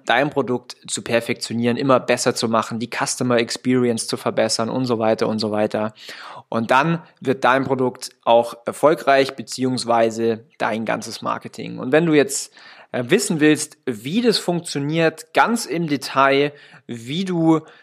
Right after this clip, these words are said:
dein Marketing, ja, auf die Beine stellen musst, damit du neue Produkte erstmal ohne Risiko testen kannst, damit du dann, wenn du, wenn du sagst, "Okay, jetzt gehe ich in die Massenherstellung oder in Serie", dass du dann auch wirklich die Gewissheit hast, "Okay,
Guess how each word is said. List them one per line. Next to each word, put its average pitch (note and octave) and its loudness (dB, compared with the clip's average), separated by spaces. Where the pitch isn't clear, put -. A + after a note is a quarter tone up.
dein B2+ 2
Marketing, C3+ 2
ja, C3 4
auf A#2+ 2
die - -6
Beine E3 4
stellen C#3+ 2
musst, C#3 -6
damit B2+ -4
du C3+ -4
neue C#3+ 4
Produkte D#3 0
erstmal C3+ 2
ohne G3 4
Risiko C#3+ 0
testen E3+ -2
kannst, A2 -6
damit D3 -2
du C3+ -4
dann, A#2+ 2
wenn D3 4
du, D#3+ 2
wenn C3+ 0
du C#3+ 0
sagst, A#2 0
"Okay, - -10
jetzt C#3+ 2
gehe C#3 0
ich - -8
in B2 -8
die B2 -4
Massenherstellung A#2+ 0
oder A2 -2
in A2 -6
Serie", A#2 0
dass - -8
du - -10
dann C#3+ 4
auch D#3+ 4
wirklich D3+ 0
die C3+ -4
Gewissheit C#3 2
hast, C3 -2
"Okay, E3+ 2